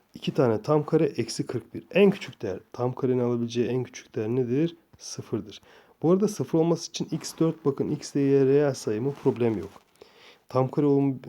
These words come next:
tam karenin alabileceği en küçük değer nedir? Sıfır. Y yerine eksi beş deriz mesela. Evet, dolayısıyla bunlar sıfır olduğu için cevabımız eksi kırk bir olur değerli arkadaşlar. Cevabımız Denizli. Evet,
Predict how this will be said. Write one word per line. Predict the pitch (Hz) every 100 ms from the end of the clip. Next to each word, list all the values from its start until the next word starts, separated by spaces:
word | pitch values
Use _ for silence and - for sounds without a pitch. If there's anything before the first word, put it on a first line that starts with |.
| -
tam | - 135
karenin | - 135
alabileceği | 135 127 123 123 110
en | 127
küçük | - - -
değer | 110
nedir? | 120 -
Sıfır. | - 117 104
Y | 104 120
yerine | 110 95 117 110
eksi | - 104
beş | 101 - -
deriz | - -
mesela. | 92 - - - _ _ _ - - - - _ _ _ _ _ -
Evet, | 139 113 131 - 135
dolayısıyla | 135 127 - 135 120
bunlar | 131 131
sıfır | 127 139 - 127
olduğu | 113 104
için | 101 107
cevabımız | 104 120 110 101 98 113 139 151 143 -
eksi | 123 117 - 117
kırk | - 117 -
bir | 123
olur | 110 120 123
değerli | 110 101 98
arkadaşlar. | 98 104 98 - 131 139 - _ -
Cevabımız | - 110 92 92 113 135 120 107
Denizli. | 95 - - - - - _ _ - - - - - - - - - _ - - - - _ _
Evet, | 156 123